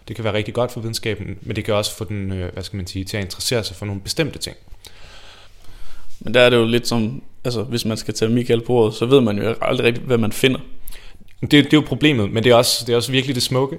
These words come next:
Speaker 1: og, og det skal man virkelig, virkelig have for øje med, øh, med, med de her opdagelser, at nogle gange så er det, øh, hvad skal man sige, det man ikke ledte efter, øh,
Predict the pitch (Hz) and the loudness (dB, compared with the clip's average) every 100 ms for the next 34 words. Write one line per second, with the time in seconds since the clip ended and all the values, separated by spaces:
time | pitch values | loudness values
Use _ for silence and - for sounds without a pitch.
0 | - 113 113 107 107 113 123 131 113 123 | -2 4 6 4 2 -2 -2 0 0 2
1 | 135 120 98 113 123 123 - - 104 113 | 2 0 -2 -4 -4 -4 -2 0 2 0
2 | 131 - - 113 104 98 95 92 92 95 | -4 -12 -10 -2 0 0 0 0 -4 -8
3 | - - - - 113 120 147 117 120 151 | -16 -20 -16 -4 -2 -2 -2 -2 0 0
4 | 117 101 110 - - - - - - - | 2 2 0 -2 -10 -10 -10 -10 -10 -18
5 | - 131 131 131 110 107 123 90 107 110 | -14 -8 -2 0 0 -2 -2 -2 -4 -2
6 | 107 95 92 90 107 - 101 95 - 104 | -2 -2 -2 -4 -6 -6 -6 -6 -6 -6
7 | 110 - - - - - - - - - | -6 -10 -20 -20 -20 -20 -20 -20 -20 2
8 | 131 131 127 143 139 123 151 110 90 - | 4 6 4 0 2 2 2 0 -6 -10
9 | - - - - - - 107 101 92 90 | -14 -18 -18 -18 -16 -4 0 2 0 -4